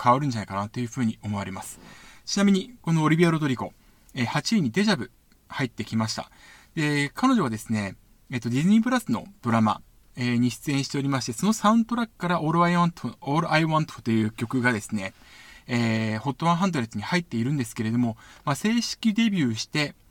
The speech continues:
ドライバーズライセンス、それからデジャブ、二曲続けて初登場でトップテン入りと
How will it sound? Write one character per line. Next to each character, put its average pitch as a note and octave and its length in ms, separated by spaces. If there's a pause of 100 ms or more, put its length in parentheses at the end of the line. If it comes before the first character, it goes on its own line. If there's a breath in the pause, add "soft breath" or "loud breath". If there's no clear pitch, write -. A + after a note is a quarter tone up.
(280)
ド C#3+ 80
ラ D#3 140
イ D#3+ 60
バ D#3 160
ー D3+ 40
ズ D3+ 100
ラ D3 120
イ C3+ 40
セ G#2 160
ン G2+ 80
ス、 - 120
そ C#3+ 100
れ C3 100
か B2 100
ら A#2 60
デ D3+ 140
ジ D#3+ 80
ャ B2 60
ブ、 F#2+ 140 (420 soft breath)
二 A3 140
曲 D#3+ 240
続 B2 260
け C#3 120
て C#3 100
初 - 280
登 G3+ 160
場 D3 80
で G#2+ 100
ト A2 120
ッ - 40
プ - 160
テ D3+ 100
ン - 60
入 C#3 60
り A#2+ 80
と F#2 140